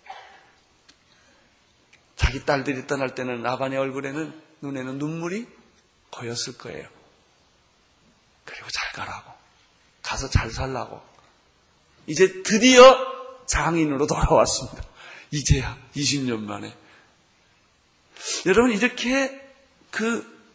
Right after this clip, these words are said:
장인의 눈물을 보고 떠나는 야곱은 분노와 복수의 마음을 갖겠습니까?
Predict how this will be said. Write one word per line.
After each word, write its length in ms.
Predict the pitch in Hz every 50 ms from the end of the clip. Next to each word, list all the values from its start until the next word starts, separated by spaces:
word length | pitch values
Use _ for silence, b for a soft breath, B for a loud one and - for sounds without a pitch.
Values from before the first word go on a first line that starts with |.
| _ _ _ _ _ _ _ _ _ _ -
장인의 440 | - - - 120 135 139 139 139 139
눈물을 520 | 131 135 143 151 156 151 156 156 160 151
보고 840 | 139 143 139 139 151 160 147 - - - - - - - - _ _
떠나는 540 | - - 135 131 131 127 127 123 107 101 -
야곱은 520 | - - - - 107 107 101 123 123 110 - - - _ _ _ _ _ _ _ _ _ _ _ _ _ _ _ _ _ _ _ _ _ _ _ _ -
분노와 540 | - 151 143 139 135 131 127 120 120 117
복수의 420 | - - 131 123 - - 143 139 135
마음을 240 | 127 120 120 120 117
갖겠습니까? 800 | - - - - 120 - - - 117 113 110 - - - 151